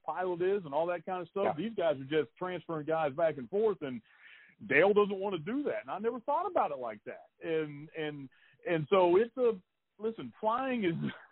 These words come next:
Speaker 1: <laughs> it's just like everything else. You can be distracted driving on the highway, all that sort of thing. This is all to say, we, we knew we were lucky when, uh, when we saw the crash and all that kind of stuff, and, and, and that the,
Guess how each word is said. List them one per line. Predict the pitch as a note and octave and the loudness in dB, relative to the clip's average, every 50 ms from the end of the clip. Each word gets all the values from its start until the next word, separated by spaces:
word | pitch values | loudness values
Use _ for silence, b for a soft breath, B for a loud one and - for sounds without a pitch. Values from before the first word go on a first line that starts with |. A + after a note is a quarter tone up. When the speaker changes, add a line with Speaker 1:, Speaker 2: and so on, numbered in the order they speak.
| - - - | -12 -8 -6
Speaker 1:
<laughs> | G3 E3 - _ A#3 A3+ - | -6 -6 -8 _ -10 -2 0
it's | F#3 D#3+ C#3+ | 0 2 2
just | G3 G#3 G#3 | 2 2 2
like | G3+ F#3+ F3 E3 G3 | 2 0 0 0 -2
everything | F#3+ F#3 F#3 E3 - E3+ D3+ D#3+ | -2 -2 -2 -4 -6 -8 -8 -6
else. | G3 G3 E3+ E3+ E3 D#3 | -4 -2 -2 -2 -4 -4
You | D#3 | -8
can | C3+ C3 B2 | -8 -8 -8
be | B2+ C3 B2+ G#2+ | -8 -8 -8 -10
distracted | G#2+ G#2 - - B2+ A#2+ A#2+ A#2 B2 A#2 G#2+ | -14 -16 -8 -4 -2 -2 0 0 -2 -2 2
driving | A2+ A2+ A#2+ C3 C3+ C3+ B2+ | 4 4 4 4 4 2 -2
on | A#2+ A#2 A2 | -2 -4 -4
the | G2 | -4
highway, | - - D#3+ D#3+ D#3+ D#3 D#3+ D#3+ D#3 D#3 D#3 D3+ D#3 - | -4 -2 -2 0 0 2 2 2 2 0 -2 -4 -6 -4
all | - C3+ C#3 C#3+ | -4 -4 -2 -2
that | D3 D3 C#3+ C3+ - | -2 -2 -2 -4 -4
sort | D#3+ D3+ D3 | -6 -6 -6
of | C3+ - | -6 -8
thing. | - D#3 D3+ D3+ D3+ D3+ B B G#3+ E3+ | -8 -8 -6 -6 -8 -10 B B -6 -2
This | - G#3 A3 G3+ G#3 | 0 0 0 -2 -4
is | F3+ | -2
all | E3+ D#3+ D#3+ D#3 | 0 0 2 2
to | C#3+ B2+ A#2 - - | 0 -2 -6 -6 -4
say, | D3 C#3 B2 A2+ G#2 F#2+ G2 B B B B B B D3 | -2 -2 -2 -2 -4 -8 -10 B B B B B B -4
we, | D3 D3+ D#3 - | -2 -2 -2 0
we | E3+ D3+ D3+ | 0 0 0
knew | D3+ E3 G#3 A3 | 0 0 0 0
we | G#3+ F#3 F#3+ E3 | 0 0 0 0
were | C#3 C3 B2+ | 0 0 0
lucky | C3+ D3+ D#3+ E3 - - E3+ E3+ E3+ E3 _ _ | 0 0 0 0 -2 -4 -10 -12 -12 -14 _ _
when, | C#3 C#3 C#3 C3+ C3 C3 B2+ B2+ | -12 -10 -8 -6 -6 -6 -4 -2
uh, | B2 A#2+ A#2+ A#2 | 0 2 2 2
when | A#2 A2+ B2+ B2+ B2 | 2 0 -2 -6 -6
we | B2 A#2+ - - | -6 -8 -6 -4
saw | D#3 C#3+ D3 | -4 -2 -2
the | C#3 C3 | -4 -6
crash | - - D3+ C#3+ C#3+ D3 D3 C#3 - | -8 -8 -6 -4 -4 -4 -6 -6 -6
and | A#2+ B2 | -6 -6
all | C3 C3+ | -4 -4
that | C#3 C#3+ B2+ A#2+ | -4 -8 -8 -8
kind | D3+ D3 C3+ | -10 -10 -10
of | B2 | -12
stuff, | - - C#3 C3+ C#3+ D3 - A#2+ | -8 -4 -2 0 0 0 -2 -6
and, | A#2 A#2 A#2 B2 - B2 | -8 -8 -8 -8 -8 -6
and, | A#2+ A#2 A2+ A2+ A#2+ - | -6 -6 -6 -6 -6 -4
and | A#2 A#2+ | -2 0
that | A#2+ A#2 A2+ A2 - _ _ _ _ - - A#2 | 0 0 0 -2 -6 _ _ _ _ -16 -12 -4
the, | A2+ B2 A#2 | -2 -2 -2